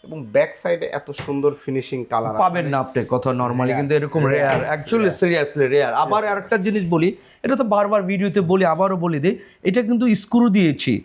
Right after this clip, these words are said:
Speaker 1: জি।
Speaker 2: যদি আমি কাঠটা ফিক্সড করতাম তাহলে এটা ভেঙে যাওয়ার সম্ভাবনাটা বেশি,
Speaker 1: জি।
Speaker 2: but এটা কখনো ভাঙবে না।
Speaker 1: জি।
Speaker 2: এটা ভাঙলো, এটা লাগাইতে পারবেন, এই
Speaker 1: জি।
Speaker 2: অপশনটা আছে, but হ্যান্ডেলটা, তবে স্টিলের চেয়ে কাঠটা ভালো।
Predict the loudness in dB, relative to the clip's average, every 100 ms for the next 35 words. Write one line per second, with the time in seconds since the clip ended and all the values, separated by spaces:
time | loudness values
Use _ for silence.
0 | -6 -6 -2 0 2 0 0 0 0 0
1 | -4 0 0 2 -2 0 -2 0 0 0
2 | 0 2 2 0 0 0 0 0 2 0
3 | 2 0 0 -4 -6 -14 -4 -2 0 0
4 | 0 0 0 0 0 -2 0 0 0 -2
5 | -6 -4 -2 0 -2 -2 -2 0 0 2
6 | 2 2 2 0 0 0 0 -2 0 0
7 | 0 -2 0 0 -2 -2 0 0 0 0
8 | 0 -4 -6 _ -2 -2 -4 -2 -2 -2
9 | -4 -4 -2 -4 0 -2 0 -2 -4